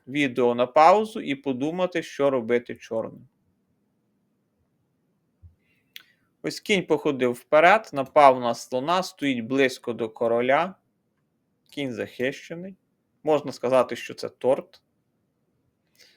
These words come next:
Сильна фігура на Ф п'ять. Правильно за чорних його побити, слон Ф п'ять. Давайте повернемося на хід назад.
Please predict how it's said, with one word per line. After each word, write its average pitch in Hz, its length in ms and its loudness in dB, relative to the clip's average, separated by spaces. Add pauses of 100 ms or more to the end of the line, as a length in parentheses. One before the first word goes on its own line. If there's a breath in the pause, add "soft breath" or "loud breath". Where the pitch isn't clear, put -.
(260 soft breath)
Сильна 135 460 -2
фігура 135 500 -4
на 131 200 -4
Ф 127 160 -10
п'ять. 131 500 -4 (1600)
Правильно 185 600 4
за 156 120 -8
чорних 165 480 -2
його 147 120 -2
побити, 117 500 -4
слон 135 300 -6
Ф 123 120 -12
п'ять. - 480 -16 (1040)
Давайте 139 420 2
повернемося 123 1200 0 (320)
на 120 140 -16
хід 123 320 -12
назад. 170 520 -6